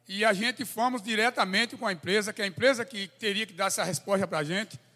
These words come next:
Conversamos uma reunião de meia hora, mais ou menos, com eles. Eles explicaram como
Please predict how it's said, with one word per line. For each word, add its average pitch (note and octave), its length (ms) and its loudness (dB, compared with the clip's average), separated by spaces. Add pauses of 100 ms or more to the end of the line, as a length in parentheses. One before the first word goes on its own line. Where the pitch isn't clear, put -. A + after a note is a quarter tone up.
(420)
Conversamos A3 580 2
uma A#3+ 100 2
reunião A3 400 2
de G3+ 80 -4
meia G#3 220 4
hora, G#3+ 160 8
mais G3+ 160 2
ou F#3+ 80 2
menos, F#3+ 200 -4
com E3 140 -8
eles. G3+ 340 -2 (540)
Eles G#3+ 220 2
explicaram G3+ 680 2 (1000)
como A#3+ 300 4